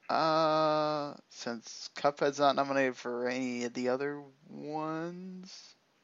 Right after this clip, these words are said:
I'd say Cuphead. Uh, Wolfenstein two could easily win there. pub G.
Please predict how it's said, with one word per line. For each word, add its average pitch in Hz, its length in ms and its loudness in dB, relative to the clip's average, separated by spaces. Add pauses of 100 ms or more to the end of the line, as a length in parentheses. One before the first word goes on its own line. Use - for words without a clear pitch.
(1800)
I'd 127 240 4
say 139 180 -2
Cuphead. 151 580 -4 (1400)
Uh, 123 80 -14
Wolfenstein 123 880 -4
two 127 260 -6
could - 160 -12
easily 127 320 -6
win 135 300 -8
there. 139 520 -10 (320)
pub - 200 -10
G. 131 500 -8